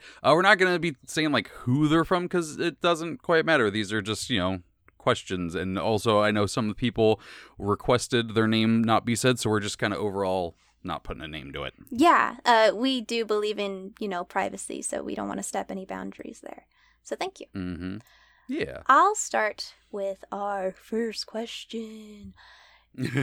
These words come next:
Speaker 2: Uh, do you wish your donor wasn't anonymous? Did you want to meet him when you were kids? Mm, I think we kinda touch on this a little bit in some episodes, but what do you think?
Speaker 1: Mm-hmm. Um, yeah, I,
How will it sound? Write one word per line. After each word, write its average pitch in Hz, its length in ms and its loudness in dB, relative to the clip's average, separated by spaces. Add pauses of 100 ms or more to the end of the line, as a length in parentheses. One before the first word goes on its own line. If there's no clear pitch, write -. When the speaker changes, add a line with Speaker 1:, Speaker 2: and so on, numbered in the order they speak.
Speaker 2:
Uh, 220 440 0 (300)
do 240 80 -4
you 349 260 4
wish 208 380 2
your 254 120 -2
donor 208 420 0
wasn't 185 420 -6
anonymous? - 760 -10 (240)
Did 320 180 -2
you 381 120 4
want 254 260 -2
to - 80 -8
meet 208 300 -8
him 202 240 -6
when 185 120 -6
you 180 120 -14
were 175 100 -8
kids? - 880 -18 (1500)
Mm, 440 320 -14
I 339 60 -4
think 508 200 -2
we 339 180 2
kinda 269 260 -2
touch 233 220 -2
on 220 140 -2
this 214 160 -6
a 202 60 -2
little 190 220 2
bit 196 140 2
in 190 140 -6
some 196 240 -8
episodes, - 600 -10
but 214 100 -2
what 226 140 -4
do 220 40 -10
you 208 120 -12
think? - 200 -18
Speaker 1:
Mm-hmm. - 1160 -6
Um, 160 540 4 (160)
yeah, 120 360 8
I, 120 440 4